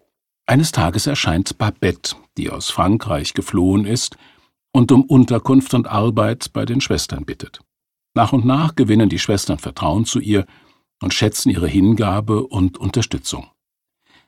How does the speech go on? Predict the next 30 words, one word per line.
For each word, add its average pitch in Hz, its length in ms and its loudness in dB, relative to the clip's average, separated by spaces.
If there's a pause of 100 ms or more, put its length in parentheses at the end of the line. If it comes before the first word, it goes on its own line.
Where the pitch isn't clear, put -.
(180)
Als 131 240 0
Babette 131 540 2
in 139 80 6
einer 110 200 0
französischen 151 680 2
Lotterie 113 440 2
zehntausend 156 640 0
Francs 80 300 -4
gewinnt, 85 500 -2
beschließt - 560 -4
sie, 165 140 -4
das - 260 -6
Geld 113 280 0
für 127 160 0
ein 117 180 0
opulentes 135 640 0
Festmahl 76 580 -4
zu - 160 -6
verwenden, 98 560 2 (380)
das - 180 -4
die 131 140 0
Gemeinschaft 107 840 0
verwandelt. 127 720 -4 (1160)
Es 110 120 0
ist 139 160 2
faszinierend 139 720 2
zu 120 140 -2
beobachten, 123 640 0
wie 113 140 2
Babette, 104 480 -2